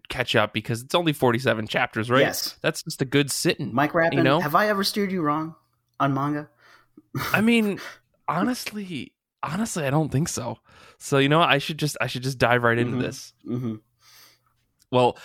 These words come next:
Speaker 1: I'll consider that once I, maybe once I finish Demon Slayer, I'll pick this up and just, is drive through it really quick.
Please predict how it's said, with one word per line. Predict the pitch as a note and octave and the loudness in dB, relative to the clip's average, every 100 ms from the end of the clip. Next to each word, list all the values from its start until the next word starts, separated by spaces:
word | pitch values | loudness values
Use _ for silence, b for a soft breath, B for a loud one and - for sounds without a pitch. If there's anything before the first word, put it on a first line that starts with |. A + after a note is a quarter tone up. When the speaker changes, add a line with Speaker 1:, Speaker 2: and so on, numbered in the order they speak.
| B | B
Speaker 1:
I'll | - E3+ | 0 0
consider | G#3+ E3 E3 C#3+ | 0 0 -2 -2
that | A2+ A2 - | 0 0 0
once | B2+ C3+ | -2 2
I, | C#3 C#3 | 2 2
maybe | E3 F3+ | 0 2
once | F#3 E3 | 2 2
I | C#3+ | 0
finish | - D3 D3 | 2 0 0
Demon | B2 B2 A2+ | 0 0 0
Slayer, | - A2 A2 | -2 -2 0
I'll | A#2 | 0
pick | A2 B2 A2+ | 0 -4 -4
this | A#2 - | -4 2
up | G#2+ - | 0 0
and | G2+ | -8
just, | G#2 A2 - | -8 -12 -8
is | B2 G2+ G2+ _ | -6 -6 -14 _
drive | - G2+ G#2+ | 0 2 0
through | - G2+ | 0 -2
it | |
really | F#2 F#2+ | 0 -4
quick. | - G#2 - | -2 -4 -4